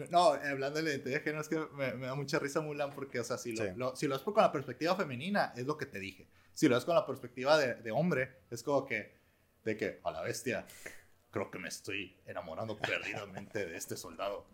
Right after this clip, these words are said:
Speaker 1: ¿Qué pedo? ¿Qué estoy sintiendo?". Y de repente, y de repente, cu-, con, cuando descubre que es mujer, con una, <laughs> de una manera demasiado, este, llena de desilusión.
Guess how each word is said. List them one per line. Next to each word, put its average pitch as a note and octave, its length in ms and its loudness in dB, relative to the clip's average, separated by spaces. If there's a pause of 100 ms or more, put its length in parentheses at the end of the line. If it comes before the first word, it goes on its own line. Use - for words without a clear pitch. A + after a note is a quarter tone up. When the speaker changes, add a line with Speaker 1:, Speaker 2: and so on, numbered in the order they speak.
(340)
Speaker 1:
¿Qué C#3 100 6
pedo? B2 400 2 (540)
¿Qué - 100 -2
estoy C#3+ 240 4
sintiendo?". B2 560 -6
Y F3 60 8
de F#3 80 12
repente, F3 640 6 (420)
y E3 80 8
de E3+ 140 12
repente, D3 500 4
cu-, C#3+ 300 2
con, C#3 340 0
cuando B2+ 320 0
descubre C#3 380 2
que C#3+ 80 4
es C#3 60 2
mujer, C#3 380 0 (360)
con B2 140 10
una, C3 520 2
<laughs> - 1800 -4
de D#3 100 12
una E3 220 12
manera E3 420 8
demasiado, C#3+ 920 2
este, A#2+ 500 -2
llena C3+ 220 2
de C#3 140 6
desilusión. B2 640 0